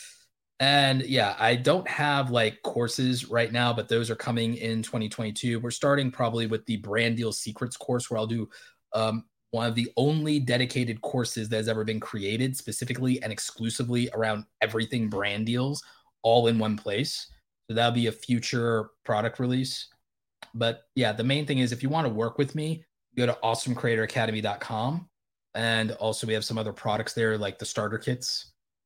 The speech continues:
So those are pretty good. Um, what else did I wanna talk about before we go? One thing that I think is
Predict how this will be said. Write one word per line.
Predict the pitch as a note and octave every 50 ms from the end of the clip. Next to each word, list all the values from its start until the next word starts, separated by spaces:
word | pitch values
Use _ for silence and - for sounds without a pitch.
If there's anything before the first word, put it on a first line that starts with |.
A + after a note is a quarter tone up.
| _ _ _ -
So | - - A2
those | G#2 G#2+ G#2 G2
are | A2+
pretty | - - G2 F#2+
good. | F#2 G2 G2 F#2+ - _ _ _ _ _ _ _ _ _ _ _ _ _ _ _ _ _ _ _ _ _ _ _ _ _ _ _ _ - - _ _ - - - -
Um, | C#3 C3+ C3+ C3 C3 C3 C3 C3 C3 C3 C3 C3 B2+ C3 C3 C3 - _ _ _ _ _ _ _
what | - A#2+ A2
else | G2+ G2+ -
did | - -
I | G#2 G2+
wanna | G2+ G#2 G#2 G2 G2
talk | - A#2 G#2 -
about | - G#2 G2+ G2+ G#2+ -
before | A#2+ - - A#2 G#2
we | G2+ G2
go? | G#2 G2+ G#2 G2+ F#2+ - _ _ _ _ _ _ _ _ _ _ _ _ A2 A2 G#2+
One | A2+ B2 D3+ G3+ B3 D4 D4
thing | B3+ - - C#3 G#2+ G2 F2+ F2 F2 F2 F2 - _ _ _ _ _ _ _ _ _ _ _
that | - C3 B2+ B2 -
I | - A#2+
think | A#2 - B2 A2+ -
is | A#2 G#2+ G#2+